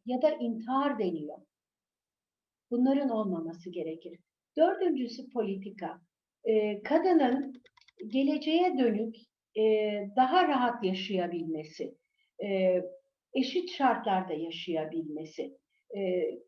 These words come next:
kadına şiddetten uzak yaşayabilmesi için gerekli politikaları geliştirin deniyor. Bakın şu an on bir milyonun üstünde kadın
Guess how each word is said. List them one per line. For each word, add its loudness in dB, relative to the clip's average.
kadına 2
şiddetten -2
uzak -4
yaşayabilmesi -4
için -6
gerekli -2
politikaları -2
geliştirin -4
deniyor. -6
Bakın -6
şu -4
an 0
on 4
bir 0
milyonun -2
üstünde -6
kadın -4